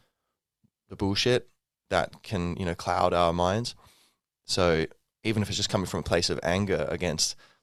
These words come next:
the demons that kind of can, can plague us, you know,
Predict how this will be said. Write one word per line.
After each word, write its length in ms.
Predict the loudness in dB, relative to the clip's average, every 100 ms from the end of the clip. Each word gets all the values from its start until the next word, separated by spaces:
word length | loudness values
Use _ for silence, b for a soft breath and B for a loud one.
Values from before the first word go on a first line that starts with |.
| _
the 60 |
demons 580 | -4 0 0 0 -2 -4
that 220 | -2 -6
kind 180 | -2 -2
of 160 | -2 -6
can, 220 | -8 -8
can 160 | -10 -6
plague 340 | 0 0 0
us, 280 | -2 -4 -6 -10 _ _ _ _ _ _ _ -6
you 80 |
know, 180 | -4 -4